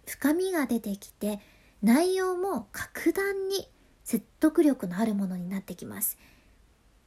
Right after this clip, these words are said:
この本は池上さんが書かれとるけん、すごく読みやすいし、これからのあなたのコミュニケーションをバーッと<laughs> 格段に変えてくれるはずです。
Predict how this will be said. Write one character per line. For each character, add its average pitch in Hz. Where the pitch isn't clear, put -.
こ -
の 277
本 320
は 226
池 262
上 330
さ 359
ん 359
が 349
書 339
か 349
れ 349
と 359
る 254
け 196
ん、 185
す -
ご 247
く 403
読 285
み 226
や 233
す 247
い 220
し、 202
こ 277
れ 311
か 370
ら 381
の 262
あ 226
な 269
た 277
の 220
コ 226
ミ 226
ュ -
ニ 262
ケ 302
ー 320
シ 311
ョ 247
ン 202
を 208
バ -
ー 262
ッ 392
と -
<laughs> 320
格 -
段 294
に 285
変 247
え 254
て 262
く 262
れ 240
る 247
は 247
ず 233
で 226
す。 -